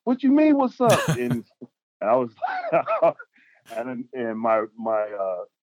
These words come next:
Speaker 1: my roommate, Tashaka Ship, was from Brooklyn. And so he would, he would have to tell me, he said, "Hey, man, when we're walking around," you know, he would take me to Queens and, and, and Brooklyn. He would say, "When we're walking around, you,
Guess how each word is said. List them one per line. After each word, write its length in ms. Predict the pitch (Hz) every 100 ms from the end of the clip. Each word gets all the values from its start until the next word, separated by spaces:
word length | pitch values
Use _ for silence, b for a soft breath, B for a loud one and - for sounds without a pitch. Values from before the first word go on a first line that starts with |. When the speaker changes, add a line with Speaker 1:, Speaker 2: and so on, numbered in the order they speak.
| _ _ 113
Speaker 1:
my 160 | 107
roommate, 640 | 101 127 160 143 127 104 95 _ _ _ _
Tashaka 480 | 98 - 120 113 95
Ship, 260 | - 180
was 180 | 123 -
from 180 | - 90
Brooklyn. 480 | 85 165 196 113 101
And 120 | 98
so 360 | - 113 104 92 _ _ -
he 140 | 135
would, 200 | 165 117 _
he 240 | 90 101 156
would 140 | 143
have 180 | 135 -
to 80 | 98
tell 260 | 120 147
me, 140 | 131 104
he 40 |
said, 180 | 101 104
"Hey, 80 | 120
man, 260 | 120 104 101
when 0 |
we're 160 | 117
walking 400 | 147 120 110 104
around," 520 | 92 101 143 151 113 - _ _ _ _ _ -
you 60 | 104
know, 80 | 107
he 80 |
would 160 | 127 107
take 240 | 120 110
me 220 | 107 107 98 -
to 180 | 95 -
Queens 480 | 117 131 135 120 107
and, 240 | 90 87 - _
and, 380 | 92 92 87 85 _ _ _ _
and 300 | 92 92 85
Brooklyn. 500 | 123 120 127 107 101
He 80 | 117
would 100 | 110
say, 100 | 104
"When 380 | 98 90 104 95
we're 120 | 127
walking 380 | 123 113 - 92
around, 380 | 107 147 123
you, 140 | 104